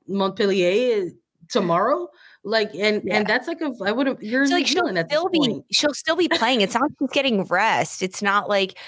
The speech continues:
Speaker 2: "Hey, we wanna conserve Horan, you know, save her
Speaker 1: Yeah.
Speaker 2: body a little bit." No, she's still gonna be playing a game,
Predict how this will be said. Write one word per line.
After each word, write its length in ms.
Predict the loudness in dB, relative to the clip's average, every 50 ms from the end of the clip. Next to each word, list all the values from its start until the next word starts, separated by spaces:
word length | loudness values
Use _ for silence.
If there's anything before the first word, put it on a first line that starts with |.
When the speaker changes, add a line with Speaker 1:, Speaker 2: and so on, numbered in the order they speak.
| -20 -10 -4
Speaker 2:
"Hey, 160 | 0 2 2 2
we 140 | 2 0
wanna 380 | 0 2 2 2 2 2 2 0
conserve 640 | 0 -2 -4 -4 -2 0 2 2 4 2 2 0 -2
Horan, 680 | -2 0 0 2 2 4 4 4 2 2 0 -2 -4 -8 -8
you 200 | -6 -4 -4 -2
know, 160 | -2 -2 -4
save 300 | -4 -4 -2 -2 0 0 2
her 100 | 0 2
Speaker 1:
Yeah. 60 | 2
Speaker 2:
body 320 | 2 2 2 2 2 2 0
a 80 | 2
little 160 | 2 2 2
bit." 160 | 2 0 0 0
No, 220 | 0 0 0 0
she's 240 | -2 -4 -6 -6 -4
still 180 | -2 0 2 2
gonna 120 | 2 0 -2
be 100 | -4 -6
playing 360 | -8 -4 -2 -2 0 0 -2
a 60 | -4
game, 540 | -4 -2 -2 -2 -2 -2 -2 -2 -2 -4